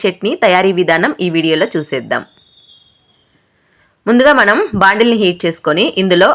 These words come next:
హాఫ్ టీ స్పూన్ ఆయిల్ వేసుకోవాలి. తర్వాత ఇందులో పావు కప్పు వరకు వేరుశనగ గుండ్లని లో ఫ్లేమ్‌లో మనం బాగా ఫ్రై చేసుకోవాలి. ఇలా వేరుశనగ గుండ్లు వేసుకున్న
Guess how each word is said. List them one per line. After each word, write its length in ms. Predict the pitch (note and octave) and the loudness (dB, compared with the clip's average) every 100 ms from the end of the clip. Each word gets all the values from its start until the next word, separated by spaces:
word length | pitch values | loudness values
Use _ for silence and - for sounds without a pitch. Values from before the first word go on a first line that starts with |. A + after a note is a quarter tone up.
| - | 0
హాఫ్ 240 | G#3 G3+ G#3+ | 0 0 0
టీ 80 | G3 G3 | 0 0
స్పూన్ 260 | G3 E4+ - E3+ | -2 -2 2 2
ఆయిల్ 240 | F3 F3+ D3+ | 2 2 0
వేసుకోవాలి. 580 | - - C3+ B2+ A#2+ - G3 | 0 -2 0 0 -2 -2 0
తర్వాత 260 | G3 A3 C4+ A3+ | 2 2 2 2
ఇందులో 200 | G3 C#4+ F#3 | 0 2 4
పావు 220 | F#3 G#3 F#3+ | 2 2 0
కప్పు 180 | G3+ F3+ | 2 2
వరకు 260 | D#3 F3 F#3+ F#3+ | 2 0 -2 0
వేరుశనగ 400 | G3 G#3 A3+ G#3 F3 | 0 0 -2 -2 -2
గుండ్లని 340 | E3 D#3 A#3+ A#4+ _ - - - G#3+ | -2 -2 -2 -4 _ -20 -20 -4 0
లో 80 | A#3+ C4 | 2 2
ఫ్లేమ్‌లో 300 | A#3+ G#3+ G3 F3 | 2 2 2 2
మనం 140 | C4 A#3+ F3 | 0 2 2
బాగా 200 | E3+ E4 | 2 0
ఫ్రై 120 | G3+ F3 E3+ | 0 -2 -4
చేసుకోవాలి. 600 | D#3 - C#3 C3 B2 B2 - _ _ _ _ _ _ _ _ _ _ | -4 -2 0 0 -2 -4 -12 _ _ _ _ _ _ _ _ _ _
ఇలా 100 | G#3+ G3+ | 0 2
వేరుశనగ 360 | G3+ G#3+ G#3+ F3+ | 0 0 -2 -2
గుండ్లు 180 | F#3 D#3+ | 0 2
వేసుకున్న 340 | D#3+ - E3 | 0 -2 -6